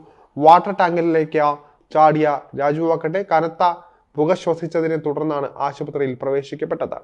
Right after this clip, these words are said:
കുവൈറ്റ് അധികൃതർക്ക് പുറമെ മാതൃരാജ്യത്ത് നിന്നും കുവൈറ്റിലെ ഇന്ത്യൻ അംബാസിഡർ,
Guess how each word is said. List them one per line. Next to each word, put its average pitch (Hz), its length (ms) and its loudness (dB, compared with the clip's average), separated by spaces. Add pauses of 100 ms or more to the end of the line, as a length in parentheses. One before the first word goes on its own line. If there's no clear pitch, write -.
(200)
കുവൈറ്റ് 175 240 4
അധികൃതർക്ക് 160 580 -2
പുറമെ 156 400 -4 (300)
മാതൃരാജ്യത്ത് 165 800 -2
നിന്നും 160 260 -6 (320)
കുവൈറ്റിലെ 175 600 2 (300)
ഇന്ത്യൻ 165 320 0
അംബാസിഡർ, 151 560 -2